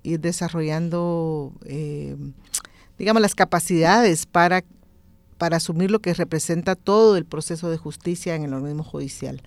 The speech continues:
Aún falta muchísimo, por ej-, pero hemos avanzado, por ejemplo,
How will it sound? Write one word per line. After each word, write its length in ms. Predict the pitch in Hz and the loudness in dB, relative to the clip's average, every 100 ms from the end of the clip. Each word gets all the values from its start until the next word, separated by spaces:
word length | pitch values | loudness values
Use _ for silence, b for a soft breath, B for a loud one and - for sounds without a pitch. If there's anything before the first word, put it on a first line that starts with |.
| b b b b b b b b | b b b b b b b b
Aún 580 | - 185 190 208 269 302 | 0 6 8 8 6 4
falta 400 | - 170 170 175 | 2 0 0 -2
muchísimo, 680 | 160 147 - 165 - 127 101 - - - - | -2 -4 -4 -6 -6 -6 -8 -12 -20 -20 -12
por 140 | - 175 | -4 -4
ej-, 160 | 175 | -4
pero 180 | - 175 | -2 2
hemos 240 | 175 190 202 | 2 2 0
avanzado, 300 | 165 160 170 | 0 0 0
por 120 | 180 | 0
ejemplo, 540 | 156 170 160 175 170 | 0 0 2 2 0